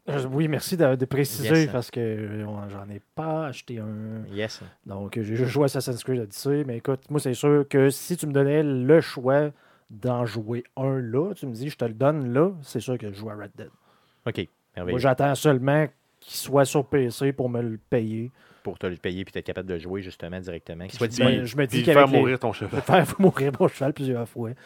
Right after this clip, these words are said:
Speaker 1: Euh, je, écoute, moi, Ro-, Rockstar, euh, c'est une des compagnies que je préfère le plus.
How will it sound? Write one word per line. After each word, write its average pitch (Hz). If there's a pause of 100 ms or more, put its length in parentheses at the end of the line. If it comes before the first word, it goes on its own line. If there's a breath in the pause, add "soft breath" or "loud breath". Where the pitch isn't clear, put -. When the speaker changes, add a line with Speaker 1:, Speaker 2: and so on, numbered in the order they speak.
(320 loud breath)
Speaker 1:
Euh, 120
je, 113
écoute, 117
moi, 120
Ro-, 104
Rockstar, 104
euh, 104 (180)
c'est 104
une 110
des 104
compagnies 104
que -
je 104
préfère 117
le 107
plus. 117